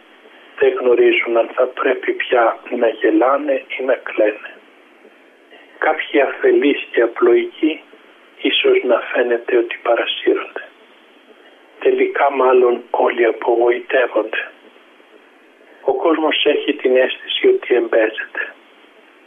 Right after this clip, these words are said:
Χάθηκε η εμπιστοσύνη των ανθρώπων σε αυτούς που πολύ πίστεψαν. Αυτό δεν θα βγει τόσο σε καλό.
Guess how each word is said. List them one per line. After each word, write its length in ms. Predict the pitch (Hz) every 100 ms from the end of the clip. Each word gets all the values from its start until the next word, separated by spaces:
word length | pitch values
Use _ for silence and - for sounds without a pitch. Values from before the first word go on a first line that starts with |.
| _ - - _ - -
Χάθηκε 560 | - 165 - - - 131
η 40 |
εμπιστοσύνη 760 | 127 - - 127 - - 127 120
των 260 | 131 127
ανθρώπων 680 | 120 - 139 131 127 127 127 - - - - -
σε 240 | - 190
αυτούς 480 | - - - - -
που 140 | - -
πολύ 340 | - - -
πίστεψαν. 800 | - - 143 - - - - - - - - _ _ - - - _ _ - _ _ _ -
Αυτό 600 | - - - 160 151 - -
δεν 140 | - -
θα 140 | - 156
βγει 500 | 123 - 131 117 - -
τόσο 380 | - 117 - -
σε 200 | - -
καλό. 520 | - - - 127 -